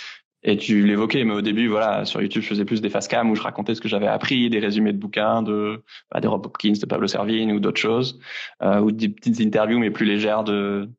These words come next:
bah, de toi ou de youtubeurs engagés. Mais moi, j'aime bien la profondeur, j'aime bien avoir des discussions longues et honnêtes et,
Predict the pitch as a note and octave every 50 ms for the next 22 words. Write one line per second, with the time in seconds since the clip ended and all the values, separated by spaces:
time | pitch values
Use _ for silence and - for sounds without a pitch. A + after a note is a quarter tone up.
0 | _ _ - - - G2+ G2+ G2+ - - G2+ G2+ G#2 G#2 A2+ A2+ G#2+ G2+ G2+ G2+
1 | G#2 G#2+ G#2+ G2+ G#2 G#2 G#2+ G#2+ G#2+ G#2+ G#2 G#2+ G#2 G#2+ A2+ B2 B2+ C3 - -
2 | - - - - - - - - _ _ _ A2 A2 G#2+ G#2 G2+ G2 G2 G2 G2
3 | G2+ G2 F#2+ G2 G2 F#2+ G2 G2 G2 G2+ G#2 G#2 G2+ - - _ _ _ _ _
4 | _ _ _ _ F#2+ G#2+ A2+ A2+ A2+ G#2 G#2 G#2+ G2+ G2 - - A2 - A2 G#2+
5 | A2 G#2 G#2 G#2+ A2+ A#2+ A#2 G#2+ G#2+ G#2 A2 A2 G#2+ G#2+ G#2+ G#2+ A2 G#2 A2 G#2
6 | A2 G#2+ - - - - A2+ A2 G#2+ G#2+ A2+ A#2 A#2+ B2+ B2+ A#2+ A2+ G#2 G#2+ G#2
7 | G#2+ G#2 G#2 A2 A#2 A#2+ B2 B2+ - A2 A2 A2 A2 A2 A2 A2+ A2